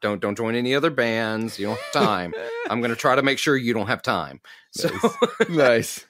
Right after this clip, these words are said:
Speaker 2: Nice. Pin 'em down, man.
Speaker 1: Exactly.
Speaker 2: Yeah, it's tough. Like, playing with a good rhythm section.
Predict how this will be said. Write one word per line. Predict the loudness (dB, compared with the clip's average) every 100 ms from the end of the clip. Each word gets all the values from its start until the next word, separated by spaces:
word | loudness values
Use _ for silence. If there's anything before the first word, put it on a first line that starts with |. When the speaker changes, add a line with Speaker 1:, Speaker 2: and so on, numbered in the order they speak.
| _ 0
Speaker 2:
Nice. | 2 2 0 -8 _ -20 -20 -2
Pin | 2 4
'em | 6
down, | 6 6
man. | 4 4 2 -6 -10 -6
Speaker 1:
Exactly. | 4 6 8
Speaker 2:
Yeah, | 8 8
it's | 6 4 4
tough. | 6 6 6 4
Like, | 2 4
playing | 2 2
with | 2 0
a |
good | 2 2
rhythm | 2 0 0
section. | -2 -2 -4 -6 -6 -10